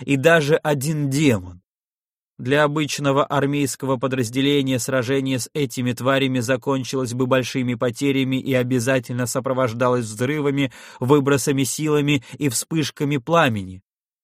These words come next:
Но для воинской элиты Нолда все было иначе. С порождениями зла нолдцы не сражались, они их истребляли.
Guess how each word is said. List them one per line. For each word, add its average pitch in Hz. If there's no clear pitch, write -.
Но 127
для 123
воинской 123
элиты 117
Нолда 135
все 127
было 110
иначе. 101
С -
порождениями 156
зла 143
нолдцы 135
не 127
сражались, 110
они 113
их -
истребляли. 107